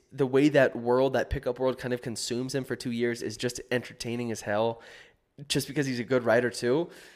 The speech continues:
He's, like, this nerdy guy that's, like, terrible with women and ends up becoming, like, the best pickup artist in the world. It's just, it's just an interesting book.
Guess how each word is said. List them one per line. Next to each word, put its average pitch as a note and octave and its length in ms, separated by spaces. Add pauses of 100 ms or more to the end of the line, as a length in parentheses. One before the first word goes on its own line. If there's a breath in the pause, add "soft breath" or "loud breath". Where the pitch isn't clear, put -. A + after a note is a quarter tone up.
(100)
He's, E3 100
like, E3 140
this C3+ 140
nerdy D3+ 600
guy A2+ 680 (100)
that's, B2 180
like, A2+ 200
terrible C3 240
with A#2+ 120
women B2+ 220
and A2+ 100
ends A2+ 100
up A#2 60
becoming, A#2+ 240
like, A2 120
the G#2 80
best A#2+ 320
pickup A2+ 280
artist A2 300
in - 20
the G#2 60
world. C3 180
It's C3 80
just, - 220 (100)
it's D3+ 260
just F3+ 180
an D3 80
interesting C3 500
book. A#2 360